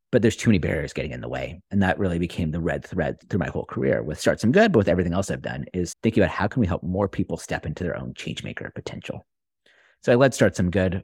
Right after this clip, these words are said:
for a few years, but then as life happens, fell in love with a woman, and she got a job offer in Stockholm, Sweden. And we decided to move together. We visited together in July, and it was sunny and beautiful, the long Swedish summer nights.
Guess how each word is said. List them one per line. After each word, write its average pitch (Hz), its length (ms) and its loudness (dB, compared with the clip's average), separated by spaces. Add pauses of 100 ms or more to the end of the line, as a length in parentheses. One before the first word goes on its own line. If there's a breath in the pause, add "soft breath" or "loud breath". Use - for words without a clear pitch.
(140)
for 76 300 -4
a 82 80 -12
few - 180 -4
years, 101 640 4
but 90 200 -6
then 80 360 0
as 80 200 -6
life 107 260 4
happens, 92 460 0
fell 85 180 0
in 76 80 -4
love 87 140 -4
with 87 120 -4
a 87 60 -4
woman, 85 360 0 (380 soft breath)
and 92 220 0
she 104 220 0
got 87 180 2
a 85 60 0
job 85 260 0
offer 73 220 -4
in 69 100 -6
Stockholm, - 480 -8
Sweden. 117 560 -2 (460 soft breath)
And 98 180 2
we 98 100 4
decided 95 440 2
to 104 240 2
move 120 400 2
together. - 420 -8 (240)
We 92 280 4
visited 95 500 2
together 92 400 0
in 82 160 -2
July, 90 480 -4
and 90 180 -2
it 73 80 -6
was 71 140 -6
sunny 95 400 0
and 82 120 -4
beautiful, 90 320 -2
the 71 100 -6
long 87 340 -2
Swedish - 280 -4
summer 71 220 -4
nights. 101 420 2